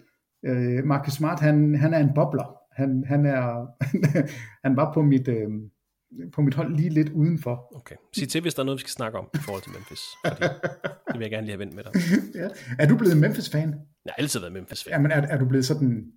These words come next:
Speaker 1: du er jo historisk en, en stor Celtics-mand. Så nu er, er Marcus Smart den, den spiller, der har spillet flest sæsoner for dem. Nu er han væk og spiller for Memphis.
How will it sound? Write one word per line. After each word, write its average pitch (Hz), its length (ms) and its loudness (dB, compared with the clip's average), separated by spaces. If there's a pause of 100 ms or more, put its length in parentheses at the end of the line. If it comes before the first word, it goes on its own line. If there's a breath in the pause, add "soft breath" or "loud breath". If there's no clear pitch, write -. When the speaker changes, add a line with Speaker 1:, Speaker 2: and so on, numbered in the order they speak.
(140)
Speaker 1:
du 139 100 2
er 147 80 4
jo 131 400 4 (100)
historisk 143 540 2
en, 131 280 -6
en 135 80 -2
stor 139 200 0
Celtics-mand. 135 560 0 (420)
Så - 140 -4
nu 147 200 2
er, 127 80 0
er 127 260 -2
Marcus 131 300 -2
Smart 143 320 -2
den, 131 200 0 (680 loud breath)
den 147 120 0
spiller, 151 220 2
der 143 60 2
har 131 80 2
spillet 143 240 4
flest 165 220 4
sæsoner 143 460 2
for 135 140 2
dem. 131 100 -2
Nu 143 160 4
er 143 40 4
han 143 160 6
væk 147 280 0
og 131 120 -8
spiller 170 380 2
for 143 80 2
Memphis. 131 440 0